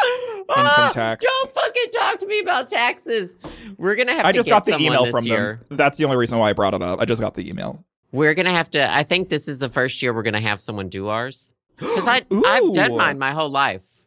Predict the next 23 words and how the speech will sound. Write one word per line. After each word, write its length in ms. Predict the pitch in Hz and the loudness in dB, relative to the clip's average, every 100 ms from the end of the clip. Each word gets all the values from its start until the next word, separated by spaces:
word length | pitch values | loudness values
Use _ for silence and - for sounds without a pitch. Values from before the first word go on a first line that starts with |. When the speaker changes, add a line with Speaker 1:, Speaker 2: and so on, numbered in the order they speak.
| _ - | _ -6
Speaker 2:
which 260 | 139 123 | -4 0
Speaker 1:
Right. 200 | 127 117 | 0 2
Speaker 2:
is 260 | 135 117 - | 0 -2 -10
Speaker 1:
Same. 480 | - 180 104 95 - _ _ | 0 0 2 -4 -10 _ _
Speaker 2:
awful. 460 | 147 165 - 92 90 _ - | 2 2 0 -6 -8 _ -4
I 80 | 135 | 0
get, 180 | 143 - | 0 0
I 60 | 143 | 0
usually 380 | 147 151 151 | 0 0 0
use 140 | 139 123 | -2 -2
TurboTax, 720 | 131 123 117 117 104 - - _ _ _ | -2 -2 -2 0 -2 -4 -16 _ _ _
which 180 | 156 165 | -2 2
is, 300 | 147 131 - _ _ | 0 -2 -16 _ _
you 120 | 127 | -2
know, 120 | 110 | -2
expensive. 560 | 98 - 117 107 87 92 | -4 -6 -6 -6 -6 -2
Speaker 1:
A 40 | 131 | -2
scam. 520 | - 87 95 92 - _ _ - | 2 0 2 -2 -6 _ _ -6
Speaker 2:
A 80 | |
s-, 160 | 143 - | -6 -6
well, 420 | - 151 135 123 - _ | -8 0 2 2 -2 _
yes. 760 | - 170 214 202 202 - - - _ _ _ - | -16 -2 2 2 2 -4 -20 -20 _ _ _ -18
Yes. 540 | - 139 85 - - | -4 -2 -2 -6 -18